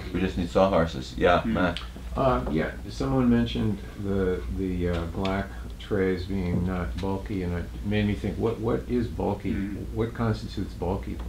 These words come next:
Speaker 4: How big does an object have to be? Are, and there are problems with smaller things going in there?
Speaker 2: It, I, I think of it, because of the size of the limit in size that they take for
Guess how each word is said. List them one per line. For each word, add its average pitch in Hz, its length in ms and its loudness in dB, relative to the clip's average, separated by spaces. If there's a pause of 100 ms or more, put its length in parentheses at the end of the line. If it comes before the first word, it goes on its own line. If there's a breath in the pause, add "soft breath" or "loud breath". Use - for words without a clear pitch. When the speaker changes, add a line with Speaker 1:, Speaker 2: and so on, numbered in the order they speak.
Speaker 4:
How 107 140 0
big 113 280 2
does 98 200 2 (200)
an 104 120 0
object 98 500 0
have 101 240 -2
to 101 60 -4
be? 98 220 0
Are, 90 80 4
and 101 320 0
there 95 100 2
are - 20 0
problems 98 580 4
with 95 160 -2
smaller 92 380 0
things 101 320 -4
going 98 300 -2
in 98 160 -2
there? 101 160 -4 (220)
Speaker 2:
It, 269 280 0 (280)
I, 185 140 -4 (320)
I 285 340 6
think 311 300 4
of 233 140 0
it, 208 240 -2 (380)
because 285 520 -2
of 214 260 -2
the 214 400 -8 (300)
size 208 760 0
of 185 320 -4 (1900)
the 185 80 -6
limit 220 420 -4
in 190 140 -6
size 190 580 -4
that 196 180 -8
they 185 140 -6
take 202 420 -6
for 180 340 -4